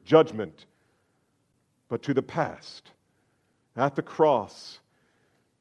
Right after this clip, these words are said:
where we see all our punishment happening, all our sins being punished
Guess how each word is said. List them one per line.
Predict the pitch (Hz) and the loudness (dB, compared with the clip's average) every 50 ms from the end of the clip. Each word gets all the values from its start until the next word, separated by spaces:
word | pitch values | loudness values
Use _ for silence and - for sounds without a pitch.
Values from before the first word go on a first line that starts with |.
| _ _ | _ _
where | - 113 107 104 | -12 -10 -8 -4
we | 135 185 202 | -2 -2 -4
see | - - - - - 208 202 185 165 | -4 -8 -12 -8 -6 -4 -2 2 4
all | 156 165 185 208 214 214 208 | 6 8 8 8 8 8 8
our | 190 196 196 190 190 | 8 8 10 8 8
punishment | 185 185 - 196 196 185 160 - 139 139 127 139 | 6 2 0 0 0 0 0 -2 -2 -4 -4 -4
happening, | - - 202 220 247 - - 196 160 135 120 98 85 78 73 - _ _ _ _ _ _ _ _ | -6 -4 0 0 2 2 2 2 2 2 -2 -2 -10 -16 -20 -20 _ _ _ _ _ _ _ _
all | - 180 214 240 254 254 247 233 | 4 8 10 10 12 12 12 10
our | 220 214 208 185 | 10 8 6 4
sins | - - - - - - 226 214 202 190 160 135 120 107 101 - - - - - - - _ _ _ _ _ _ _ _ _ _ _ _ _ _ _ - | 0 -6 -18 -12 -4 0 4 4 6 4 4 0 -2 -8 -10 -14 -18 -20 -20 -20 -20 -20 _ _ _ _ _ _ _ _ _ _ _ _ _ _ _ -6
being | 120 180 190 180 147 135 107 - | -2 0 0 2 0 -2 -6 -6
punished | - - 202 208 170 123 110 - - - - - - - - | 2 4 4 6 6 4 2 -2 -6 -12 -12 -14 -16 -18 -20